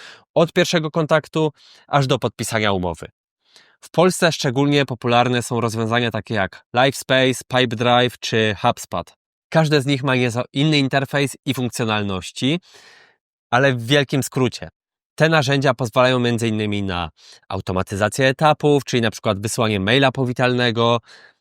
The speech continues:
e, przypominanie o konieczności kontaktu z leadem po określonym czasie, monitorowanie statusu każdej szansy sprzedażowej i szybkie wychwycenie, gdzie klient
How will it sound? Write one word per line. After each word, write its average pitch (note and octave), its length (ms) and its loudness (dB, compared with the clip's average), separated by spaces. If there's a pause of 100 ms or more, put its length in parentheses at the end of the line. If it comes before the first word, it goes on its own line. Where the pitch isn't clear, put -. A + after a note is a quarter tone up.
(160)
e, A2 60 -6 (600)
przypominanie B2 680 0
o A#2 60 -4
konieczności A#2 560 -6
kontaktu A2+ 440 -2
z F#2 100 -8
leadem A2+ 300 0
po A2+ 100 -2
określonym F#2 560 -4
czasie, C3+ 560 2 (720)
monitorowanie C#3+ 640 2
statusu C3+ 420 -4
każdej C3 460 0
szansy C3 320 -4
sprzedażowej C3 720 0
i A2+ 100 -6
szybkie D#3+ 440 0
wychwycenie, C3 560 0 (240)
gdzie B2+ 340 0
klient G#2+ 460 -2